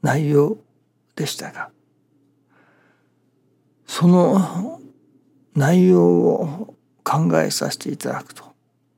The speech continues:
いわゆる私どもが、神様というものは全知全能だ、いわゆる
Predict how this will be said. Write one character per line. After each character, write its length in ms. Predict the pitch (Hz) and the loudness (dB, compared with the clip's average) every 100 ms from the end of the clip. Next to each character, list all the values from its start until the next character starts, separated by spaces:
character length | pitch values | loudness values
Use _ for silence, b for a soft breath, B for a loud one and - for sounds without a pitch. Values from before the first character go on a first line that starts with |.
| _ _ _ _ _ _ _ _ _ _ _ _ _ _ _ _ _ _ _ _ _ - | _ _ _ _ _ _ _ _ _ _ _ _ _ _ _ _ _ _ _ _ _ 0
い 80 | 156 | 2
わ 120 | 139 | 2
ゆ 80 | 135 | 0
る 320 | - - - _ - | -8 -12 -14 _ -12
私 520 | - 175 - - 185 | -6 -6 -6 -10 -8
ど 120 | 202 | -8
も 180 | 90 87 | -8 -10
が、 260 | - - - _ _ _ _ _ _ _ _ | -10 -10 -12 _ _ _ _ _ _ _ _
神 240 | - 220 226 | -4 -2 -2
様 280 | - 127 127 | -4 -6 -8
と 160 | - | -6
い 120 | 76 | -4
う 40 | - | -4
も 160 | - | -6
の 100 | - | -8
は 300 | - - - - _ _ _ _ _ _ _ _ _ 170 | -10 -12 -14 -20 _ _ _ _ _ _ _ _ _ -8
全 320 | 143 190 202 | 2 2 2
知 240 | - - | -2 -8
全 280 | - 180 196 | -6 -2 -2
能 180 | - - | -4 -8
だ、 220 | - - _ _ _ _ _ _ _ _ _ _ _ _ b b _ | -10 -12 _ _ _ _ _ _ _ _ _ _ _ _ b b _
い 80 | 151 | -4
わ 80 | 117 | -4
ゆ 60 | |
る 100 | 120 | -4